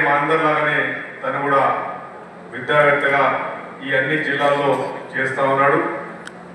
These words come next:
మరి గెలిస్తే ఏం చేస్తాడు ఎమ్మెల్సీగా? ఈరోజు మన ప్రభుత్వం ఉంది, తప్పకుండా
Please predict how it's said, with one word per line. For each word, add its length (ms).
మరి 140
గెలిస్తే 340
ఏం 140
చేస్తాడు 360
ఎమ్మెల్సీగా? 500
ఈరోజు 300
మన 100
ప్రభుత్వం 480
ఉంది, 220
తప్పకుండా 560